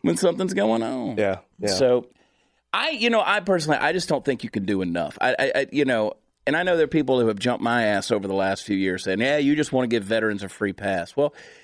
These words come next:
Speaker 1: it's not a free pass. I just think that anybody that's willing to put on a uniform every day with the potential to serve and sacrifice and give their life for my liberty deserves everything that I can give them to serve
Speaker 2: Right.
Speaker 1: them in turn, because whether they're active duty and they're away and their basement floods and,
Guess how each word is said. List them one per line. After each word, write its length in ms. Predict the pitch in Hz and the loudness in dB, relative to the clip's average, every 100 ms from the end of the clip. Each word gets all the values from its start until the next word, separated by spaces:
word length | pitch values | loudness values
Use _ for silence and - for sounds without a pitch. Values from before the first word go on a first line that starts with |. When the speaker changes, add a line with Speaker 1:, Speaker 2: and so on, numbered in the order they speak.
| _ | _
Speaker 1:
it's 100 | - | -2
not 120 | 214 | -2
a 20 | |
free 240 | 156 160 135 | 0 -2 -2
pass. 420 | 123 143 123 107 | 0 0 0 0
I 80 | 131 | -2
just 180 | 131 | 0
think 180 | - 131 | -2 -2
that 100 | 113 | 0
anybody 320 | 143 135 127 | 0 2 0
that's 100 | 107 | 0
willing 180 | 127 117 | -2 -2
to 40 | 101 | 0
put 120 | 120 | 0
on 120 | 113 | 0
a 20 | |
uniform 440 | 104 117 110 104 101 | 0 -2 0 -2 0
every 160 | 98 | -2
day 140 | 95 101 | 0 0
with 100 | 95 | -2
the 60 | |
potential 360 | - - 110 101 | -8 -4 -4 -4
to 80 | 95 | -10
serve 300 | - 110 101 | -2 -2 0
and 80 | 92 | -2
sacrifice 560 | 107 107 101 104 95 | -2 -2 -2 -4 -4
and 100 | 95 | -4
give 160 | 98 95 | -4 -2
their 160 | 101 | 0
life 220 | 95 98 - | 0 -2 -4
for 80 | |
my 180 | 90 95 | -4 -2
liberty 380 | 95 101 95 82 | -2 -2 -2 -8
deserves 400 | 87 92 95 87 | -12 -6 -4 -4
everything 320 | 92 92 95 | -8 -8 -8
that 100 | 87 | -4
I 140 | 92 101 | -2 -2
can 140 | 95 | -8
give 240 | 90 101 92 | -4 -4 -4
them 160 | 98 | -8
to 100 | 90 | -8
serve 440 | - 107 113 143 - - | -4 0 2 0 -6 -6
Speaker 2:
Right. 220 | 107 98 - | 0 0 -2
Speaker 1:
them 440 | 104 117 131 156 160 _ - | 0 2 2 -2 -6 _ -4
in 180 | 117 110 | -2 0
turn, 400 | 110 117 123 156 | 0 0 -2 -4
because 340 | - 104 113 101 | -6 0 0 2
whether 180 | 110 101 | 0 2
they're 140 | 101 | 2
active 340 | 110 123 110 | 2 0 -2
duty 300 | 104 117 120 | 0 2 2
and 100 | 110 | 0
they're 120 | 104 104 | 2 0
away 340 | 101 107 117 | 2 2 2
and 80 | 101 | 0
their 80 | 90 | -4
basement 500 | 90 123 117 127 - | -2 -4 -2 -8 -6
floods 480 | - 110 113 110 | -2 2 2 0
and, 100 | 95 | -6